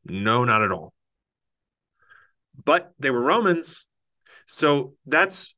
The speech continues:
what I see happening with us is, like, we're no longer gonna produce a Chrysler building. We're not gonna produce a Flatiron building. We're maybe gonna take care of it, or maybe we won't, but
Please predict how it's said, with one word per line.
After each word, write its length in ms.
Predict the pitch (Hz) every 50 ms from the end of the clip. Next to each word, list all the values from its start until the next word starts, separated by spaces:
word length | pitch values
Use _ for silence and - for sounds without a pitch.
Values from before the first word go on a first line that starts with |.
| _
what 360 | - 135 127 131 123 120 - - _ _
I 180 | - 113 139 143
see 260 | 143 - - 113 101
happening 580 | - - - - 165 202 202 - 151 131 117 110
with 160 | 110 110 110
us 220 | 104 104 101 -
is, 140 | 110 101 -
like, 260 | 110 104 95 - - - _ _ - _ _ _ _
we're 300 | 120 123 135 151 175 180
no 180 | 180 185 175 160
longer 320 | 143 139 143 139 135 127
gonna 200 | 113 123 117 110
produce 420 | 107 - 120 110 117 123 123 123 -
a 60 | 90
Chrysler 680 | - - - - 110 110 127 120 - - 110 98 90
building. 400 | 80 90 90 - - - - - - - - _ _ _ _ _ _ _ _ _ _ _ _ _ _ -
We're 120 | 120 131
not 180 | 135 139 139 135
gonna 160 | 160 143 131
produce 380 | 139 135 120 120 120 117 -
a 60 | 107 -
Flatiron 680 | - - - 107 110 113 107 92 87 80 80 80 80
building. 380 | - - - - - - - _ _ _ _ _ _ _ _ _ _ _ _ _ _ _ _ _ _ _ _ _ _ _ _ _ _ _ _
We're 320 | - - 117 127 131 131 135
maybe 500 | 127 127 131 127 139 165 202 190 202 165
gonna 200 | 139 135 127 120
take 240 | - 123 117 117 -
care 220 | - 131 117 110
of 160 | 107 104 98
it, 260 | 104 101 104 110 - - _ _ _ _ _
or 80 | - 110
maybe 340 | 110 110 117 135 135 139 127
we 160 | 117 113 101
won't, 640 | 98 104 131 165 175 151 113 98 95 95 90 - - _ _ _ - - _ _ _
but 360 | 117 117 131 131 127 127 -